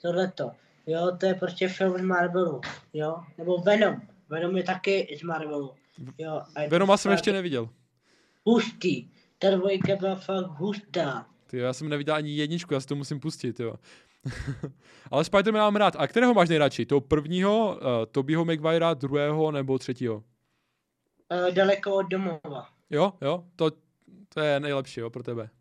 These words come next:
Speaker 2: <laughs> Jo, jo, jo, jo. Protože
Speaker 1: Ne,
Speaker 2: s-,
Speaker 1: Daleko od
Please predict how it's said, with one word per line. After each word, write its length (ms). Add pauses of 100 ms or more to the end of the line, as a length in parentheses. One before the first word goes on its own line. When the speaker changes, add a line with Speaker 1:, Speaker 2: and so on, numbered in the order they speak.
(160)
Speaker 2:
<laughs> 260 (880)
Jo, 220
jo, 240
jo, 120
jo. 300 (380)
Protože 240
Speaker 1:
Ne, 80
Speaker 2:
s-, 40
Speaker 1:
Daleko 320
od 60